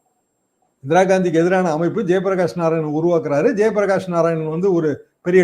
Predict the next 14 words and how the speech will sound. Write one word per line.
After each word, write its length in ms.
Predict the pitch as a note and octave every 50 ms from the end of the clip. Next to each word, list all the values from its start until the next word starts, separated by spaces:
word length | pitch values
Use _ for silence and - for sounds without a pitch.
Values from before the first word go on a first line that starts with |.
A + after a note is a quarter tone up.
| F3+
டால் 260 | - E3 E3 F#3+ F#3+ D#3+
லீடர். 400 | D3+ D#3+ E3+ D#3+ E3 G3+ B3 - - - _ _ _ _ _ _ _ _ _ _ _ _ _ -
மேக்சிமம் 560 | B2 D3 F#3+ A#3+ - - D4+ D4 D4 C4+ A#3+
வந்து 180 | A#3+ B3 C4+ C4 G#3
one 200 | F#3 G3 G#3 A#3 C4 C4
week 200 | B3 C4 C4 A3 - -
to 80 | B3 A#3 F3+
ten 180 | F#3+ G3 G3 G#3+ A3
டேஸ்க்குள்ள 720 | A3 G#3+ G#3+ F#3 - - F3 - D#3 C#3 D3+ - E3 D#3
எல்லா 300 | E3+ E3+ F3+ A3 B3 B3
கட்சிகளும் 600 | - - A3+ A3 - - A3 G3+ G3+ A3+ B3+ A#3+
ஒரே 200 | F3 F3 F#3+ A3
அம்ப்ரெல்லாக்குள்ள 720 | A3+ G#3+ G3 F#3+ F#3+ G3 G3+ G3 F#3+ F#3+ F3+ D#3 E3+ F3+ F3
வந்துருச்சு, 400 | D3+ C#3+ C#3+ D3 - - -